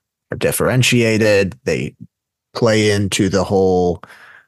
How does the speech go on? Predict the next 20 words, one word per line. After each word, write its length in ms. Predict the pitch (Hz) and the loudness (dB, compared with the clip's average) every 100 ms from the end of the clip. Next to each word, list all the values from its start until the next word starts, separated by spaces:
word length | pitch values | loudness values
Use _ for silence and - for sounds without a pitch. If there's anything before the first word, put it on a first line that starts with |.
| _ - | _ -6
diet-specific 880 | 120 95 101 - - 92 - 107 107 | -4 -2 -2 -2 -4 -2 -2 -2 -4
customer 600 | - 107 - - 110 110 - - _ _ | -4 -4 -4 -2 -2 -2 -6 -14 _ _
demographic, 840 | 113 110 110 110 104 113 104 - - | -4 -2 -2 -2 0 -2 -4 -10 -12
which 300 | 110 98 - | -4 -2 0
is, 280 | 87 78 - | -2 -2 -2
you 60 | 78 | -4
know, 280 | 65 - - - | -4 -6 -12 -4
the 380 | 92 64 60 - _ | -2 0 -4 -8 _
increasing 840 | 104 104 - 104 - 95 90 90 - _ _ _ _ _ _ _ _ _ _ | -2 -2 0 0 0 -2 -4 -6 -12 _ _ _ _ _ _ _ _ _ _
amount 320 | 110 104 95 90 | -4 -2 -2 -2
of 260 | 85 - - | -4 -10 -8
people 300 | 107 101 92 | -6 -2 -2
that 420 | 87 78 73 - 117 | 0 -2 -2 -6 -8
ha-, 500 | 85 76 76 71 - | -4 -4 -2 -4 -6
that 120 | - | -4
are 80 | 76 | -2
either 240 | 76 78 98 | -2 -2 0
vegan 540 | 147 139 95 60 - | 2 0 -2 -6 -12
or 100 | - | -8
vegetarian 840 | 76 98 123 143 135 110 76 62 - | -4 -2 0 0 0 0 -2 -4 -12